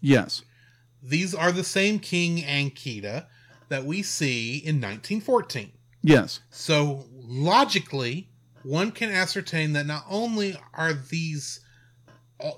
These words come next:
Speaker 2: n-, not just the descendants
Speaker 1: Yes.
Speaker 2: of the people lost, dur-, of the people who were in the city of Atlantis as it sank,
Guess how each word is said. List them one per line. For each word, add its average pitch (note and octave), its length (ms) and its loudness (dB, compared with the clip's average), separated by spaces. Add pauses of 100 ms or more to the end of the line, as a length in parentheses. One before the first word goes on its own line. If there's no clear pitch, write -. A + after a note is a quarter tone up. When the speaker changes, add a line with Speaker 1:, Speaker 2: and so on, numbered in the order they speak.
Speaker 2:
n-, E3+ 220 0
not E3+ 340 2
just F3 480 2
the C#3+ 120 2
descendants C#3 1300 0
Speaker 1:
Yes. C3+ 420 2
Speaker 2:
of F3+ 140 0
the F#3 80 0
people E3+ 340 0
lost, D3+ 800 0
dur-, D#3+ 300 6
of E3 160 0
the D#3+ 60 -2
people D#3+ 220 -2
who E3 140 2
were D#3 140 2
in E3 240 4
the D3+ 80 2
city D#3+ 240 0
of C#3+ 80 0
Atlantis D3 440 0
as C3+ 160 -2
it B2 100 -8
sank, A2 500 -6